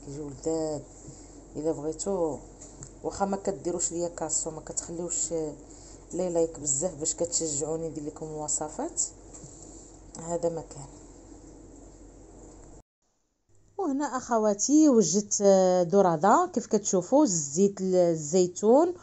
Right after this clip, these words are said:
انيلدو والحامض والملح وشويه البزار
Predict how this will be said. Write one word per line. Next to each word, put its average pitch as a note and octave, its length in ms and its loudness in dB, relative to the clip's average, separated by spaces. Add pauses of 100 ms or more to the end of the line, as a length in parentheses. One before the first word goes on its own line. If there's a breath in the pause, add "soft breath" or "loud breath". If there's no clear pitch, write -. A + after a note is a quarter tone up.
(300 loud breath)
انيلدو G#3+ 800 4 (180)
والحامض G3+ 1300 4 (640 soft breath)
والملح C4+ 680 4 (300)
وشويه B3+ 460 2
البزار D#3+ 500 0